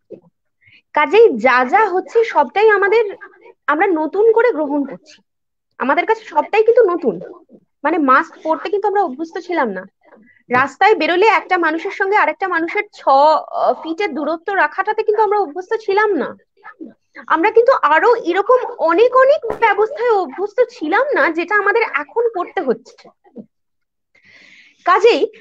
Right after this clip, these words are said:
আমার মনে হয় যে, আহ, এই সময় যে উদ্বেগটা, সেটা কিছুটা স্বাভাবিক। আর এছাড়া যদি এই উদ্বেগটা কোনো মানুষের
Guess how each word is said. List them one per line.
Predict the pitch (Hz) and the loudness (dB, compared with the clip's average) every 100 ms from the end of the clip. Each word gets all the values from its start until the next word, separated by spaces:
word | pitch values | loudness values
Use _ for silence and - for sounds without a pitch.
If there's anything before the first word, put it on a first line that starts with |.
| _ | _
আমার | - 302 403 508 | 0 2 4 4
মনে | 494 539 | 4 4
হয় | 453 349 | 2 0
যে, | 320 403 440 359 | 2 4 4 2
আহ, | - 254 240 - - | 2 4 4 0 -10
এই | 320 392 494 | -2 0 2
সময় | - 466 508 | 2 2 2
যে | 453 466 | 4 2
উদ্বেগটা, | 453 285 320 311 294 415 254 247 208 - _ _ - - _ - | 2 -2 -6 -4 -2 -2 -4 -4 -4 -6 _ _ -20 -20 _ -10
সেটা | 427 494 508 | -8 -8 -8
কিছুটা | 339 330 453 494 | -12 -6 -4 -4
স্বাভাবিক। | - 381 330 208 - - - - _ - - _ _ _ _ _ _ _ _ _ _ _ _ - - _ _ - | -4 -4 -2 -8 -10 -20 -20 -20 _ -20 -20 _ _ _ _ _ _ _ _ _ _ _ _ -20 -20 _ _ -2
আর | 392 - _ - | -2 -2 _ -2
এছাড়া | 381 480 - 494 214 170 277 | 0 0 0 0 2 0 -2
যদি | 233 - 453 453 - 523 | -2 0 2 2 -2 -8
এই | 311 427 508 466 - - | 2 4 6 2 -2 -6
উদ্বেগটা | 330 277 294 415 294 - 415 440 | -6 -6 -4 -4 -4 -2 2 2
কোনো | 453 392 415 | 0 -2 -2
মানুষের | 381 349 381 440 | -2 -4 -4 -6